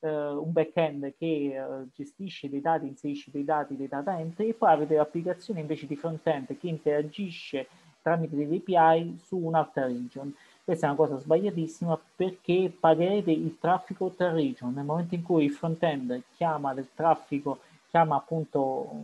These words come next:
delle, effettua delle richieste verso, eh, l'applicazione che si trova in un'altra region, il traffico in, in entrata, eh, in outbound o in entrata come vogliamo dirlo,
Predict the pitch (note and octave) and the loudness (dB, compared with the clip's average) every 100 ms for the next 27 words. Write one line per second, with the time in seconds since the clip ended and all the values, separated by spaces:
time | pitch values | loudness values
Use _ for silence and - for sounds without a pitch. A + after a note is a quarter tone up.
0 | C#3 D3 C#3+ C#3+ C#3 C#3 C3 B2+ C#3+ - | -8 -4 -2 0 0 0 -4 -6 -8 -6
1 | E3+ C#3+ C#3 C#3 E3 C#3 - B2+ D#3+ D3 | -2 0 0 2 2 0 -2 4 6 6
2 | - - C3 _ _ _ - C#3+ C3+ C3+ | 2 -2 -2 _ _ _ -2 0 0 0
3 | C#3 C#3+ D3 D3+ D3+ F3 C#3 - D#3 D3+ | 0 0 4 4 4 2 -2 2 4 4
4 | D#3+ A#3 E3 E3+ E3+ G3 F#3 F3+ E3 E3 | 4 6 6 4 2 0 0 2 2 2
5 | - F#3 - D3 C#3+ C#3+ E3 D#3 D3 - | 4 2 4 0 2 0 -2 -4 -4 -6
6 | - - _ D3+ D#3 E3 E3 G3 G3 G3+ | -18 -20 _ -2 2 2 6 8 8 8
7 | G#3 G#3 E3 D#3 C#3+ C#3+ C#3 C#3 C3+ C3+ | 8 8 6 2 0 0 -2 -4 -6 -8
8 | C3 C3+ C#3 - - D3 D3 C#3 C3+ C3+ | -12 -10 -8 -8 -2 2 2 -2 -8 -12
9 | C#3+ D3 C3 B2 C3+ C#3+ C#3+ E3 F#3+ D3 | -4 -2 -2 -6 -12 -10 -8 -8 -4 -4
10 | C#3+ F3+ | -4 -16